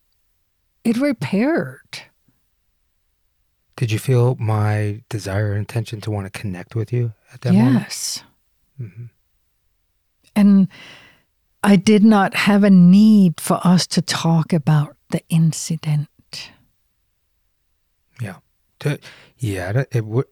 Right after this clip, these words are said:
Speaker 2: I don't think it would do any good to go rehashing, um, objectivity, 'cause when the couples, and I know when we go back and forth about, uh, who's right and who's wrong and the, the, um, witnessing eye of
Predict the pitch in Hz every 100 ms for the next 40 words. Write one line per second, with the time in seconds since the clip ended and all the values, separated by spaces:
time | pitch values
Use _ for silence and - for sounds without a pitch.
0 | _ - 110 107 101 98 90 92 92 92
1 | 95 90 - 92 85 85 92 104 95 -
2 | 98 90 87 _ _ _ _ - 101 92
3 | 87 90 101 113 101 92 - - 101 90
4 | 87 95 95 92 87 - 110 101 92 92
5 | 85 - - _ _ _ _ _ - 92
6 | 85 87 90 90 90 90 90 101 107 101
7 | 92 - 90 95 - 98 - 92 90 -
8 | _ - - 101 87 87 - _ _ _
9 | _ - 92 87 107 90 101 95 123 95
10 | 98 85 98 92 92 87 87 85 _ _
11 | _ _ _ _ 117 92 85 85 85 85
12 | 87 _ _ 101 90 87 87 90 - _
13 | - 98 101 98 - 98 95 95 90 92
14 | 95 98 85 85 _